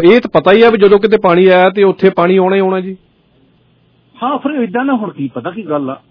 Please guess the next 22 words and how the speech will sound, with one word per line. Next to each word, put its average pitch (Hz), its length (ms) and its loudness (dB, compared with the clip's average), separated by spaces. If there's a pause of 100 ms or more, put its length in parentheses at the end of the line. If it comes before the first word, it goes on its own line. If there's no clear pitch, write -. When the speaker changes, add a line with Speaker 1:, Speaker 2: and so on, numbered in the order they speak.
(100)
Speaker 1:
ਹੂੰ। 131 160 -4
Speaker 2:
ਅੱਗੇ 143 220 -6
ਕੀ, 190 360 -14 (240)
ਅੱਗੇ 160 180 -4
ਪਿੰਡਾਂ 156 380 -4
'ਚ 147 100 -8
ਲੋਕਾਂ 160 400 -4
ਨੇ 156 60 -4
ਪਸ਼ੂ 147 300 -10
ਰੱਖੇ 165 220 -10
ਹੁੰਦੇ 165 240 -8
ਸੀਗੇ। 180 280 -12 (160)
Speaker 1:
ਜੀ। 127 240 -2
Speaker 2:
ਹੁਣ 233 140 -4
ਲੋਕਾਂ 214 360 -6
ਨੇ 220 80 -6
ਆਪਣੀ 202 260 -6
ਸਹੂਲਤ 180 380 -6
ਲਈ 202 160 -6
ਕੀ 185 140 -14
ਕੀਤਾ 180 280 -8
ਨਾ, 233 200 -6